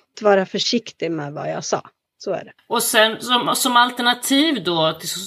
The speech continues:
Speaker 2: till våra sociala medier och så, Facebook och Instagram och allt det här, så har, finns det
Speaker 1: Mm.
Speaker 2: en stor plattform i Kina, vad jag förstår, den här WeChat. Vad är den?
Speaker 1: Ja, den använder du till allting. Den är lite som en, som en kombination av, eh, ja, men dels nu har vi Apple,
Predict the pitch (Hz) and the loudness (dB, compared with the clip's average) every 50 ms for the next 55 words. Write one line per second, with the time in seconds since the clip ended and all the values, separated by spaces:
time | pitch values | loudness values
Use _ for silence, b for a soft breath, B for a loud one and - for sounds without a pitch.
0 | - _ _ - 175 160 190 180 175 170 170 - - 202 - 214 190 175 165 160 | -14 _ _ -6 -4 -2 0 0 0 0 0 0 -2 -4 0 0 2 2 2 0
1 | 165 165 156 156 151 151 160 165 156 - - 170 160 156 - 165 160 160 - - | 0 0 0 0 0 -2 -4 -4 -6 -6 -4 -6 -6 -4 -4 -4 -4 -4 -6 -8
2 | 160 - - 165 156 151 - - 160 160 160 160 160 151 151 147 151 160 165 156 | -8 -6 -4 -4 -4 -4 -6 -6 -4 -4 -2 -2 -2 -2 -2 -4 -2 0 0 2
3 | 151 - - 165 160 B B B B B B B B - - 175 170 - - - | 2 0 -2 -6 -8 B B B B B B B B 0 2 2 2 2 -2 -4
4 | 190 185 180 - - 180 180 170 - 269 240 220 214 208 - 196 208 - - - | -2 -2 -2 0 0 0 0 2 0 0 0 0 0 0 0 2 2 0 0 0
5 | - 196 180 156 - 185 170 - - - 165 160 160 165 - - - 170 156 - | 0 0 0 0 0 0 0 0 -2 -2 -2 -2 -2 -4 -8 -10 -8 -6 -4 -4
6 | 170 165 156 156 156 156 147 - - 151 - 165 151 151 - - - 160 165 156 | -2 0 0 0 0 0 -2 -4 -8 -10 -8 -6 -6 -6 -8 -8 -6 -2 0 0
7 | 151 147 147 196 226 240 240 208 - - 165 135 - - _ - - - _ _ | 0 0 0 -2 -2 -2 -2 -2 -2 0 -2 -2 -4 -8 _ -18 -20 -20 _ _
8 | - 175 208 247 254 262 254 254 254 254 - 294 339 330 - - - 262 233 214 | -10 -4 0 2 4 4 4 2 0 -2 -2 -4 -4 -4 -6 -6 0 2 4 4
9 | 214 226 - - - 294 285 269 247 240 247 233 226 220 214 208 202 196 196 185 | 2 2 -2 0 4 4 4 6 4 2 0 0 -2 0 0 0 0 0 0 -2
10 | - 185 175 175 165 - 202 196 202 233 247 254 262 240 226 220 208 208 - - | -2 -4 -4 -4 -4 -4 -2 2 4 4 4 4 4 4 4 4 2 0 -2 -2
11 | 214 202 202 196 190 196 196 196 185 180 180 - - - 208 196 190 185 - - | 0 0 2 2 2 2 0 0 -2 -4 -6 -8 -4 -2 0 0 0 -2 -2 -2
12 | 202 196 190 185 190 180 - - 254 262 240 220 220 202 185 185 180 185 185 175 | 0 0 2 0 0 0 2 2 2 2 2 0 -2 -2 -2 -2 -2 -2 -2 -4
13 | 175 185 - _ - 196 190 196 202 233 254 233 226 - 247 247 262 254 220 196 | -4 -4 -8 _ -2 0 2 4 4 4 4 4 4 2 2 4 4 6 4 4
14 | 190 - 202 - _ - 220 | 2 0 -2 -4 _ -4 -4